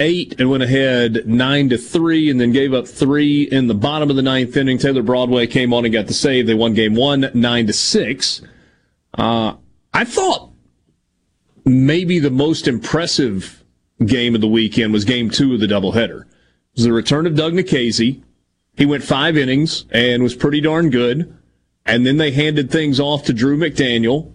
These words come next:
who has pitched for, what, the last two weekends in the weekend rotation. So a little bit different role for him, and he was really good. And then they handed it off to Broadway at the end, and he gets his second save of the day, and that was a low-scoring game.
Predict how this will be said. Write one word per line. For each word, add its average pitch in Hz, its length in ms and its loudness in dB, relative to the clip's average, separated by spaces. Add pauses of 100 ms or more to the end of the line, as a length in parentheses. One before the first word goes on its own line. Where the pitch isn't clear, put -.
who 135 240 2
has 123 220 0
pitched 147 340 -2
for, 139 120 0
what, 131 280 0
the 131 80 2
last - 920 -4
two 160 340 2
weekends 151 840 0
in 143 120 2
the 135 80 2
weekend 143 400 0
rotation. 127 800 0 (440)
So 131 420 0
a 143 80 0
little 147 180 2
bit 156 160 -2
different 151 300 0
role 143 260 2
for 143 180 0
him, 127 540 0
and 110 160 0
he 127 160 2
was 165 220 0
really 135 240 2
good. 120 500 0 (340)
And 113 180 2
then 139 100 2
they 147 120 2
handed 147 280 0
it 147 100 0
off 147 180 -2
to 147 80 0
Broadway 139 440 0
at 135 80 -2
the 127 240 2
end, 143 260 2
and 120 220 0
he 127 60 2
gets 139 180 -2
his 131 180 0
second 151 320 -2
save 139 520 0
of 139 320 0
the 117 100 2
day, 147 320 2
and 151 80 -2
that 196 80 0
was 233 100 2
a 302 60 4
low-scoring 269 600 2
game. 95 260 -4